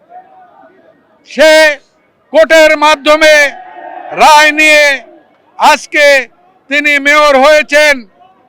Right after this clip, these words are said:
সেখানে বৈষম্য ধরে রেখেছে। আমরা এটা সহ্য করতে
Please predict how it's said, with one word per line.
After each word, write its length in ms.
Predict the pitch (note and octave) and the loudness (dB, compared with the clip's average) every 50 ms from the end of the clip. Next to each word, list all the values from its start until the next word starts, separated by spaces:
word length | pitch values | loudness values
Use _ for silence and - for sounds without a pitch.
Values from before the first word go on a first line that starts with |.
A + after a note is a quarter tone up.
| _ _ _ _ _ _ _ _ _ _ _ _ | _ _ _ _ _ _ _ _ _ _ _ _
সেখানে 480 | - - C#4+ D4 - C#4 D#4+ D4+ D4 D4 D4 C#4+ C4+ B3 - _ _ _ _ _ D#3 | -6 -4 -2 -2 0 0 0 0 2 0 0 0 -2 -4 -10 _ _ _ _ _ -2
বৈষম্য 680 | A#3+ D4+ D4 C#4 G#3 C#4 D4 D4 D4 C#4+ C#4+ C#4+ C#4 | 0 0 0 0 -2 -2 -4 -2 -2 -4 -4 -2 0
ধরে 480 | C4 C4 C#4 C#4+ C#4+ C#4 C#4 C4 A#3+ - _ _ _ - G3+ | 0 2 2 2 2 2 2 0 -2 -6 _ _ _ -8 -4
রেখেছে। 600 | A#3+ C#4+ C4 B3 C#4 - - C4 B3 G3+ E3 - - - - | -2 -2 0 0 -2 -2 -2 -2 -2 -2 -2 -6 -10 -6 -2
আমরা 400 | G3+ D4 D#4+ D#4+ E4 E4 E4 E4 | 0 2 2 2 2 2 2 2
এটা 260 | D#4+ D#4+ D#4 - E4 D#4+ - _ _ _ _ _ _ - | 2 2 0 0 0 -2 -2 _ _ _ _ _ _ -4
সহ্য 460 | - E4 E4 C#4+ C#4 B3 D#4 D#4+ D4+ | 0 0 0 0 -2 -2 -2 -2 -2
করতে 420 | - - D#4 D#4 D4 B3+ D#4 D4 | 0 -2 -2 -2 -2 -2 -2 -2